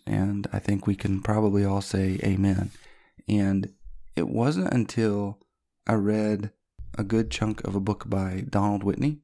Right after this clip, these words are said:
Spiritual Disciplines for the Christian Life. And my habit, uh, several years ago was if I had a balance of reading the Word and prayer, I would far outweigh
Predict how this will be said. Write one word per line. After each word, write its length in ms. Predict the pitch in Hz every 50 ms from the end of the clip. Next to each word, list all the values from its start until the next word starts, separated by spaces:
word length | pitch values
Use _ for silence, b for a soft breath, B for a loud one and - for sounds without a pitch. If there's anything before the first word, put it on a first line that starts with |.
| _ -
Spiritual 400 | - - 120 120 123 - - 104
Disciplines 640 | 104 104 104 - - - - 123 120 127 123 - _ _ _ _ _ _ _ _ _ -
for 220 | - - 98 95
the 80 | 98 98
Christian 440 | - - 107 104 - - 92 95
Life. 400 | 95 95 92 95 104 123 - - _ _ _ _ _ _ _ _ _ _ _ -
And 340 | - 113 113 107 107 107 - _ _ _ _ _ _ _ _ _ _ _ _ _ _ _ _ _ _ _ _ -
my 280 | 98 104 113 110 120 143
habit, 560 | 143 127 123 120 113 104 104 110 120 120 - - _ _ -
uh, 300 | - - - - - 110
several 320 | - - 120 117 110 113
years 200 | 110 107 107 101
ago 420 | 107 98 104 98 95 95 98 95 98
was 340 | 123 110 110 104 98 98 - -
if 180 | - - - -
I 80 | 104
had 180 | 104 110 110 107
a 40 | 98
balance 480 | 98 104 101 98 98 98 98 95 - -
of 200 | 92 90 98 98
reading 280 | 104 110 110 113 110
the 80 | 107 101
Word 240 | 98 101 98 101 95
and 140 | 92 92
prayer, 400 | - - 131 139 117 101 101 - b b b b b b b b _ _ _ _ _ _ _ _
I 100 | - 107
would 220 | 101 104 104 98 -
far 640 | - - - - 113 117 117 117 113 113 107 104 b b b b b b b b b b _ _ _ - - _ -
outweigh 920 | 113 110 107 107 - - 98 101 101 104 104 98 95 95 95 92 98 104